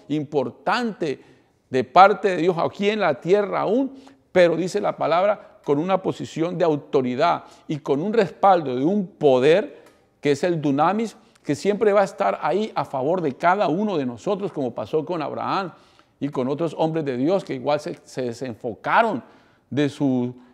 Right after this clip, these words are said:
eh, jornada de destino o del lugar donde Dios los colocó, la asignación para cumplir un propósito en la tierra.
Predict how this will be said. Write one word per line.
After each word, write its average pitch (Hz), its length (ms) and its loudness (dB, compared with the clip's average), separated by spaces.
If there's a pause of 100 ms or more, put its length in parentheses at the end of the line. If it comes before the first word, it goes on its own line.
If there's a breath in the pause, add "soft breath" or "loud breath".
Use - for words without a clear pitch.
(120 loud breath)
eh, 127 400 0
jornada 139 440 2
de 139 140 -2
destino 196 640 -4
o 160 140 4
del 139 180 4
lugar 135 360 4
donde 151 180 -2
Dios 135 180 0
los 165 120 -2
colocó, 131 420 -6
la 175 120 -2
asignación 127 600 -4
para 127 200 0
cumplir 113 300 -6
un 147 100 2
propósito 139 520 -2
en 104 60 -6
la 98 160 -10
tierra. 139 340 0